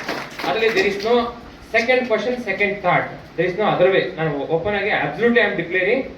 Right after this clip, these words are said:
ಜೀವಧಾರೆ ಟ್ರಸ್ಟ್ ಅಂದ್ರೆ ಇಡೀ ಮಂಡ್ಯದಲ್ಲಿ ಅತ್ಯುತ್ತಮವಾಗಿ ರಕ್ತದಾನ ಶಿಬಿರಗಳನ್ನ ಸಂಘಟಿಸಿ ಯುವಕರ ಒಂದು ಪಡೆಯನ್ನೇ, ಸೈನಿಕರ ರೀತಿಯಲ್ಲಿ ಒಂದು ಪಡೆಯನ್ನೇ ಕಟ್ಟಿ, ಸೈನಿಕರು ಹೇಗೆ ದೇಶ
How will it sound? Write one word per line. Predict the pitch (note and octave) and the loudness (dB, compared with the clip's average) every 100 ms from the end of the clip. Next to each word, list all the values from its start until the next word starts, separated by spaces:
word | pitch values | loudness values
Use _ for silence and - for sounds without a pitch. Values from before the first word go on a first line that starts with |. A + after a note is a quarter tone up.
| - - - | -18 -20 -12
ಜೀವಧಾರೆ | D3+ G#3 G#3+ F#3+ | -2 2 4 2
ಟ್ರಸ್ಟ್ | G3 A3 B3 B3+ | 0 0 0 2
ಅಂದ್ರೆ | A#3 D#3 D#3+ F3 - - - | 0 2 2 2 -2 -10 -8
ಇಡೀ | C#3+ E3+ A#3+ | 0 2 2
ಮಂಡ್ಯದಲ್ಲಿ | - D#3+ G3 G3+ - - | 2 0 2 2 2 0
ಅತ್ಯುತ್ತಮವಾಗಿ | D#3+ C#3 D#3 - C4 B3+ G#3 F3 E3+ G#3+ | 0 -2 -4 -2 -2 0 0 0 -2 -2
ರಕ್ತದಾನ | F3+ D#3 G3 G3 F#3+ | -2 -2 0 2 2
ಶಿಬಿರಗಳನ್ನ | F#3 F#3 F3+ F3+ | 0 0 0 0
ಸಂಘಟಿಸಿ | D#3+ - D#3 F3 F3 F#3 C#4 C#4 - - - D3 | -2 -2 0 0 0 2 2 2 -8 -16 -12 0
ಯುವಕರ | F#3+ A#3 A#3 | 4 6 4
ಒಂದು | A3 G3+ F#3+ | 2 0 0
ಪಡೆಯನ್ನೇ, | D#3 F3+ A3 G3+ | 4 4 2 -2
ಸೈನಿಕರ | F#3+ G#3+ A#3 A#3 A3+ G3+ | 0 0 0 2 2 2
ರೀತಿಯಲ್ಲಿ | A3+ B3 A#3+ G#3+ | 0 0 2 2
ಒಂದು | G3+ | 0
ಪಡೆಯನ್ನೇ | F#3 E3 F#3+ G3 | 0 0 0 0
ಕಟ್ಟಿ, | F#3+ F3 A#3 C4+ - - - - - | -2 -4 -2 -4 -6 -14 -18 -20 -10
ಸೈನಿಕರು | D3+ F#3 A#3+ A#3+ A#3+ | 2 4 4 2 2
ಹೇಗೆ | G#3+ A3 G#3+ | 4 4 2
ದೇಶ | E3+ F#3 | -2 0